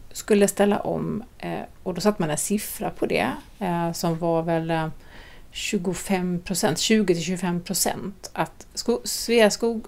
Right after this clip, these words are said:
som äger väldigt mycket skog i Sverige och är statligt bolag, och sen så Statens fastighetsverk skulle också ställa om. Och då, då handlar det om mycket, men det är inget beslut på det. De idag bedriver ganska lite. Men sen så,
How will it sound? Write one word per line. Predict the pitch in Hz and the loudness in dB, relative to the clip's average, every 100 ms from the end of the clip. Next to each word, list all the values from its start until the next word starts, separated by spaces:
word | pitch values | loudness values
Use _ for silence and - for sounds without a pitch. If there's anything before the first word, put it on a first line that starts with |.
| - | -8
som | - 143 | -2 -2
äger | 139 - - - - | -2 -4 -6 -10 -8
väldigt | 165 175 - | -8 -8 -8
mycket | 175 - | -8 -4
skog | 170 185 | -2 -2
i | |
Sverige | 175 180 175 185 214 - - - - - - - - - - | -2 0 2 0 -2 -8 -18 -20 -20 -20 -20 -20 -20 -10 -2
och | 180 | 0
är | |
statligt | - 190 196 185 180 | 2 0 0 -4 0
bolag, | 185 190 190 175 - - | 2 4 2 0 -2 -4
och | 180 | 0
sen | 185 | 0
så | 185 | 0
Statens | - 170 170 170 | 4 4 4 -2
fastighetsverk | - 175 - - - 208 - - - - - | 0 0 0 -4 -2 -4 -6 -16 -20 -20 -20
skulle | - 202 | 0 4
också | 170 - 202 | 4 2 -4
ställa | - 170 170 | 0 2 2
om. | 180 | -2
Och | - 202 | -4 -2
då, | 202 208 - - - - - - | -2 -2 -6 -18 -20 -20 -20 -2
då | 220 | 2
handlar | 208 214 180 | 6 6 6
det | 156 | 2
om | 160 | -2
mycket, | 170 202 | -4 2
men | 202 | 6
det | 208 | 6
är | |
inget | 190 175 - | 6 0 -4
beslut | - - 156 - | -6 -4 -4 -4
på | - | -6
det. | - - 208 285 - - | -4 -2 -4 -6 -12 -10
De | 180 220 175 180 202 | -6 -4 -2 -2 -4
idag | 180 165 170 180 208 | 0 2 2 -2 -4
bedriver | 185 175 151 202 | -6 -4 -6 -6
ganska | - 175 175 | -10 -10 -10
lite. | 170 175 175 - - - - - - - | -8 -8 -10 -12 -10 -10 -12 -18 -20 -6
Men | 196 | -2
sen | 240 220 | 2 2
så, | 240 247 | 2 0